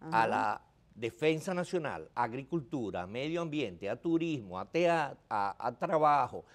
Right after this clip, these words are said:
Speaker 1: a la presidencia, a los poderes del Estado.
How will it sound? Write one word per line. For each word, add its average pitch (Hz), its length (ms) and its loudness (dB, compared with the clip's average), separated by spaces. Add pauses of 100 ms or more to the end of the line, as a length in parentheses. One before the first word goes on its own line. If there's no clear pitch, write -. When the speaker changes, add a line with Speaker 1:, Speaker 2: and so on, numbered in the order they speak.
(160)
Speaker 1:
a 104 120 -2
la 143 120 4
presidencia, 165 840 0 (240)
a 113 140 0
los 120 140 -2
poderes 139 440 4
del 170 140 4
Estado. 156 640 4